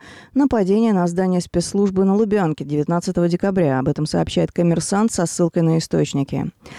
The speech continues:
Первая служебная проверка в связи с перестрелкой на Лубянке началась в Ф С Б спустя всего лишь час после того, как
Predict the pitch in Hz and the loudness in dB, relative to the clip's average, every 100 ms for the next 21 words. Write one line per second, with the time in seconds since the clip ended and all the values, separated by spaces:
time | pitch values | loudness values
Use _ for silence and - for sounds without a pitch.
0 | - - - 294 302 285 262 254 247 226 | -18 -18 -4 0 2 2 2 0 0 0
1 | 233 - 214 208 214 - 220 214 196 190 | 2 2 2 2 0 -2 -4 -2 0 0
2 | - 180 - 190 180 185 175 175 180 208 | -2 -2 0 0 0 0 2 2 2 0
3 | 214 202 175 185 185 180 180 170 180 175 | 2 0 0 0 0 0 -2 0 0 0
4 | 196 208 208 - 202 202 - 190 196 190 | -2 0 -6 -2 -2 -2 0 2 2 -2
5 | - 202 156 - 151 160 160 165 196 190 | -2 0 0 -2 -2 -2 2 0 0 -4